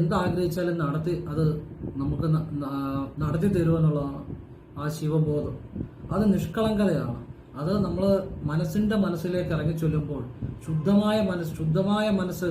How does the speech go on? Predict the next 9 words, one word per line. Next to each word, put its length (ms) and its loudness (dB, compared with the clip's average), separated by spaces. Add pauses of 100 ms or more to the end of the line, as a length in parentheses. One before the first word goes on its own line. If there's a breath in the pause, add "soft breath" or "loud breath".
(880)
മനഃശുദ്ധി, 440 2 (100)
കർമ്മശുദ്ധി, 640 2 (640 loud breath)
ചിത്തശുദ്ധി, 680 0 (340)
ഇതൊക്കെ 240 -2 (100)
കൈവരിക്കുമ്പോഴാണ് 920 2
ആ 40 4 (100)
ശുദ്ധമായ 440 0 (160)
ശിവബോധം 640 2
ഉണ്ടാകുന്നത്. 520 -2